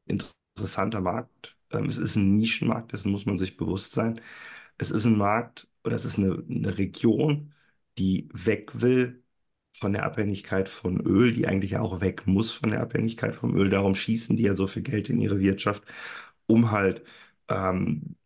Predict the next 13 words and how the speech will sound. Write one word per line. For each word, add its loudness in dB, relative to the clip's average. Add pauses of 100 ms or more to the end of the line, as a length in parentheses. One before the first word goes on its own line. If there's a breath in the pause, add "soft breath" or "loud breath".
(140)
sich -2
am -2
Ende 2
des -6
Tages -2
breiter -4
aufzustellen. -6
Das 0
ist 0
sicherlich 2
ein -4
Potenzial, -2
das, -2